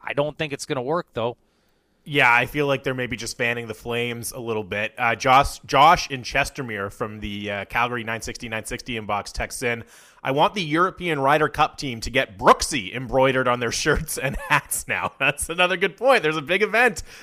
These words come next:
Speaker 2: coming up. I don't think the European team is going to go that far, but, and, I mean, first of all, thank goodness that this, this edition of the Ryder Cup is in, uh, the United States, right? Because if it was over in England, you can only imagine what the gallery would have to say,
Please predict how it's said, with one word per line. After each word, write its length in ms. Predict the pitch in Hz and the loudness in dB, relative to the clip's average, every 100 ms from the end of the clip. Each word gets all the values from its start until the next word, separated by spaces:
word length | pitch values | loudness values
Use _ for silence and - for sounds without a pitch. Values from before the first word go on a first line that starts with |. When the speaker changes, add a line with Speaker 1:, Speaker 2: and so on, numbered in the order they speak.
| 202 | -4
Speaker 2:
coming 300 | - 190 175 | 4 4 6
up. 160 | 151 156 | 8 8
I 80 | 160 | 8
don't 160 | 175 | 6
think 120 | 185 165 | 4 0
the 100 | 175 | 2
European 380 | 175 175 175 | 2 2 -4
team 200 | 156 170 | -2 -6
is 100 | 175 | -4
going 320 | 147 165 170 151 | 2 2 2 -2
to 120 | 175 | -2
go 480 | 160 156 156 - 127 | 4 6 4 2 -6
that 420 | 120 143 285 - | 4 6 6 4
far, 580 | - 139 120 143 240 254 - - | 4 6 8 8 8 4 -10 2
but, 220 | 156 156 | 6 8
and, 180 | 175 175 - | 6 4 2
I 80 | 160 | 0
mean, 160 | 160 131 | 0 2
first 240 | 196 254 | 4 4
of 80 | 151 | 4
all, 140 | 131 | 4
thank 260 | 120 175 127 | 6 2 4
goodness 340 | 151 147 127 - | 2 2 -4 -2
that 360 | 127 120 - 120 | 2 2 0 -6
this, 300 | 120 139 143 135 | -2 0 -2 -8
this 220 | 127 151 135 | -2 -2 -2
edition 340 | 127 117 127 | -4 -4 -6
of 120 | 120 | -6
the 60 | 117 | -2
Ryder 260 | 113 110 | 0 -2
Cup 240 | 110 117 120 | -2 -2 -4
is 160 | 110 | -8
in, 320 | 110 107 104 - _ _ | -6 -8 -10 -18 _ _
uh, 140 | 113 113 | -2 -2
the 80 | |
United 320 | 117 123 104 - | -2 -2 -2 -4
States, 460 | 147 95 76 - | -2 -2 -4 -6
right? 200 | 113 143 | 2 2
Because 220 | 147 123 117 | 2 -4 2
if 80 | |
it 80 | 208 | 4
was 120 | 202 | 6
over 260 | 202 202 175 | 6 8 8
in 80 | 143 | 6
England, 460 | 151 208 285 359 - - | 2 6 6 6 -10 -6
you 120 | 165 | -2
can 80 | 170 | 2
only 220 | 180 180 | 2 4
imagine 440 | 160 160 160 143 135 | 4 6 6 2 -2
what 140 | 139 | -2
the 60 | 131 | 0
gallery 380 | 135 135 127 | 4 4 2
would 140 | 120 123 | 0 0
have 180 | 123 120 | 0 0
to 80 | |
say, 400 | 117 131 113 104 | -4 0 0 -2